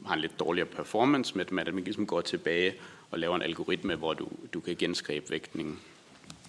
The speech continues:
Nå. I forhold til, til anonymiseringsspørgsmålet, og, og spørgsmålet var, om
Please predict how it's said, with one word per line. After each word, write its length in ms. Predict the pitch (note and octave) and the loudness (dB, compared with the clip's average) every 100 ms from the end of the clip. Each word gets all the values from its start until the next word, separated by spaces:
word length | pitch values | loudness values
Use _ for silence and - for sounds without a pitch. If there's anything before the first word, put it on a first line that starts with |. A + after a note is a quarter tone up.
| - - - - - - - - | -20 -16 -16 -12 -10 -10 -12 -2
Nå. 100 | - - - - - - - - - - | -2 -2 -14 -16 -18 -18 -16 -12 -12 6
I 80 | B2+ | 12
forhold 280 | C#3+ D3+ C#3+ | 12 12 12
til, 460 | - A2 G2+ G2 | 12 12 12 8
til 180 | - A2 | 6 6
anonymiseringsspørgsmålet, 1800 | G#2+ G#2 G#2+ G2+ - C#3+ G2 F2+ - G#1+ - - - F#2 - G2 F2+ F#2 | 10 10 8 6 8 8 8 4 4 4 4 2 4 4 6 4 4 2
og, 240 | - F2+ | 2 2
og 160 | - G2+ | 2 2
spørgsmålet 340 | - G#2+ A#2 | 6 8 8
var, 120 | G2 F#2+ | 8 6
om 260 | F#2+ - | 6 0